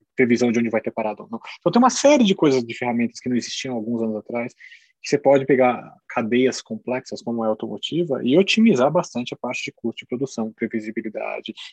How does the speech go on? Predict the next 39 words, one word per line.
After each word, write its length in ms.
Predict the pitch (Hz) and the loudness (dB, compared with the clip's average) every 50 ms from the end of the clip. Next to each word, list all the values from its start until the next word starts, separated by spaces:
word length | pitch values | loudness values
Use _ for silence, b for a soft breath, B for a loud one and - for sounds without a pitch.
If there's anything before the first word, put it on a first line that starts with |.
| B - | B -4
e 60 | 123 | -2
conseguir 360 | - 127 113 - 127 123 127 | 0 0 0 0 2 2 2
produzir 400 | 123 - 123 120 120 113 - 123 | 2 2 2 4 4 4 4 2
mais 260 | 113 107 107 104 - - | 2 2 0 -2 -4 -6
com 80 | - | -14
os 80 | 104 107 | -8 -6
mesmos 280 | 107 101 101 104 98 | -6 -6 -6 -12 -14
ativos, 380 | _ _ - 117 110 104 110 101 | _ _ -4 -4 -4 -4 -4 -4
logo 160 | 98 104 104 | -2 -4 -4
você 80 | _ _ | _ _
tem 80 | 104 | -14
que 80 | - 113 | -10 -6
investir 300 | 101 104 95 - - - | -6 -6 -6 -8 -10 -10
menos. 240 | 117 120 123 113 - B B B B B B B | -10 -10 -10 -12 -12 B B B B B B B
Então, 160 | _ 175 185 | _ 0 2
tem 100 | 165 214 | 4 4
uma 120 | 214 208 185 | 4 4 4
série 240 | - - 208 214 | 2 4 4 4
de 80 | 196 190 | 4 4
coisas 260 | 190 - 180 170 165 151 | 4 4 4 4 4 2
muito 580 | 147 143 143 151 175 180 175 - 185 180 170 160 | 2 0 2 2 2 0 4 2 4 4 4 0
interessantes 560 | 156 - 156 143 135 - - 131 131 - - | -2 0 0 0 0 -2 -8 -12 -12 -12 -14
que 80 | - | -16
podem 240 | - _ 127 127 131 | -14 _ -12 -12 -10
ser 160 | - - 127 | -10 -10 -8
feitas 240 | _ - 127 - 127 | _ -4 -2 -2 -2
de 80 | 123 - | -6 -2
capacitações 800 | _ - 147 - - 143 139 - - 139 - - 135 131 127 120 | _ 0 0 0 0 -4 -4 -2 -6 -6 -6 -6 -10 -10 -10 -10
internas. 340 | 135 135 _ - - _ _ _ _ _ _ _ B B B B B B B B B B B B B _ _ _ | -12 -14 _ -20 -20 _ _ _ _ _ _ _ B B B B B B B B B B B B B _ _ _
Outra 160 | _ - 262 | _ 0 2
coisa 180 | 226 254 226 214 | 4 4 2 2
que, 180 | - 151 147 147 | 0 -2 -6 -2
que 120 | - 165 | 0 0
eu 180 | 151 - 156 151 | 2 4 4 4
acho 160 | 151 - - | 4 2 -4
extremamente 560 | - _ 165 151 151 143 139 139 135 - - | -4 _ 0 2 2 2 0 -2 -4 -2 -4
relevante 460 | 143 135 135 120 123 156 180 185 190 | 0 0 0 0 0 -2 -2 -2 -4
é, 100 | - - | -8 -8
é, 220 | 151 135 - - | -10 -12 -12 -16